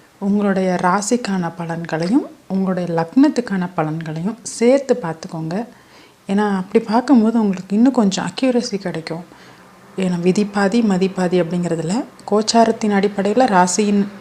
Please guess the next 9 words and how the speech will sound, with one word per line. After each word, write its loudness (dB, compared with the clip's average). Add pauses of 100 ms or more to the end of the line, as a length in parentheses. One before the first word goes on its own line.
(220)
அடி-, 0 (200)
ராசியிலிருந்து 2 (120)
மத்த -4
கிரகங்கள் -2
எல்லாம் 0
எப்படி -4
இருக்கு -6
அப்படின்னு -4
பார்க்கறது, -2